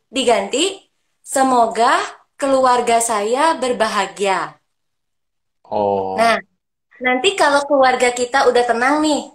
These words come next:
Speaker 1: nah, keluarga pun sebenarnya boleh disebutin satu-satu atau secara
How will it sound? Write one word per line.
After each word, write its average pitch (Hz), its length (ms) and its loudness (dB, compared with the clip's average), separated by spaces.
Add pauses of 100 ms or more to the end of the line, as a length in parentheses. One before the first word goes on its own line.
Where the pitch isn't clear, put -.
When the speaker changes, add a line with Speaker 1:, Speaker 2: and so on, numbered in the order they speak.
Speaker 1:
nah, 208 160 -6 (400)
keluarga 254 500 2
pun 381 160 -2
sebenarnya 240 640 0
boleh 240 260 4
disebutin 226 600 -2
satu-satu 226 720 -2 (480)
atau 233 400 0
secara 262 420 0